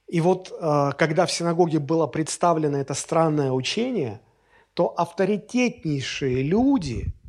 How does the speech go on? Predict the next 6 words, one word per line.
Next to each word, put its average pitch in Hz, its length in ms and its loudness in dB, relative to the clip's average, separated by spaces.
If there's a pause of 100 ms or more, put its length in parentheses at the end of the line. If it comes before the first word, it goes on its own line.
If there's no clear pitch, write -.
(300)
начальники 202 640 2
синагоги, 147 840 -4 (440)
а, 120 200 0
книжники, 160 960 2 (280)
люди 151 640 2
науки, 165 960 2